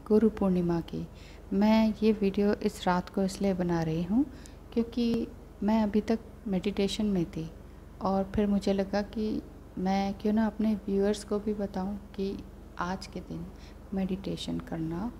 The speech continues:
बहुत, बहुत ज़रूरी है, क्योंकि यही एक full moon है,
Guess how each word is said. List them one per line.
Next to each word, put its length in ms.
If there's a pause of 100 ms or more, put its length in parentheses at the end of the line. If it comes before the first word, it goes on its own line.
(120)
बहुत, 400
बहुत 320
ज़रूरी 440
है, 180 (720)
क्योंकि 420 (200)
यही 420 (880)
एक 140 (500)
full 200
moon 280
है, 280